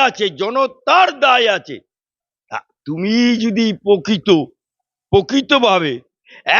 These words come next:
এত টাকা পয়সার হার্ট অ্যাটাক করলে যদি মরে যায়, তাহলে তোমার অভিষেক ব্যানার্জি,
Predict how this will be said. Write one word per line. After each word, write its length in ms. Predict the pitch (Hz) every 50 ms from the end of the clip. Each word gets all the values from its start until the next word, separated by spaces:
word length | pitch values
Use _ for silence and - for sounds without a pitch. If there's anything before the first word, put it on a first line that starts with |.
| 277
এত 260 | 294 262 - _ - 359 339 349 339 339 339
টাকা 280 | 330 311 320 - - -
পয়সার 580 | 262 285 294 294 285 - - - 247 226 208 180 - _ _ _ _ _ _ _ _ _ _ _ _ -
হার্ট 300 | - - 175 202 240 185 269
অ্যাটাক 260 | 262 214 233 208 - _ -
করলে 260 | 247 254 254 247 247 233 190
যদি 160 | 233 214 247 240 220 214
মরে 280 | 214 208 214 226 240 254 254
যায়, 320 | 247 254 240 214 196 170 131 - _ _ _ _ _ _ _ _ -
তাহলে 200 | 160 175 208 202 - _ _ -
তোমার 640 | 196 208 220 240 247 285 311 359 381 392 392 381 381 381
অভিষেক 520 | 330 320 311 320 285 - - 269 269 247 190 220 214 - _ _ _ _ _ _ _ _ _ _ _ _ _ _ _ _
ব্যানার্জি, 680 | - 165 208 214 226 220 214 196 165 147 147 165 160